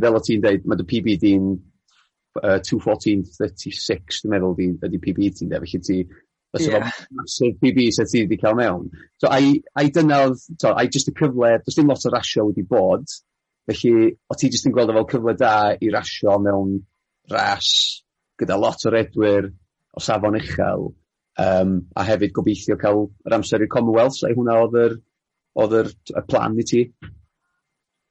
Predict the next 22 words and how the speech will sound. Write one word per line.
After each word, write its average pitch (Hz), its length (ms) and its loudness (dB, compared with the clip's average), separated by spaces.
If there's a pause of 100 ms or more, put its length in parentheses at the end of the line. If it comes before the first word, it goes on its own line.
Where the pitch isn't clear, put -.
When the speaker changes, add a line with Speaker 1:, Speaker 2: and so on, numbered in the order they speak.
(120)
Speaker 2:
Ie, 214 160 2 (120)
na 185 200 0
fo, 156 180 2
yym, 180 340 0 (120)
roedd 202 360 2
yn 165 120 0 (240)
gwych 180 400 2
jyst 175 260 -2
i, 165 120 4 (340)
wel, 147 300 0
rhedeg 160 520 0
efo 147 340 0
pobl 147 360 -4
fel 139 380 -2 (100)
Tom 139 340 -8 (220)
Owen, 139 420 -2
Ben 139 280 -4
Conor, 143 500 -8 (320)
Speaker 1:
Ie. 107 60 -8
Speaker 2:
Callum 143 340 0
hefyd, 147 460 -4
jyst - 240 -8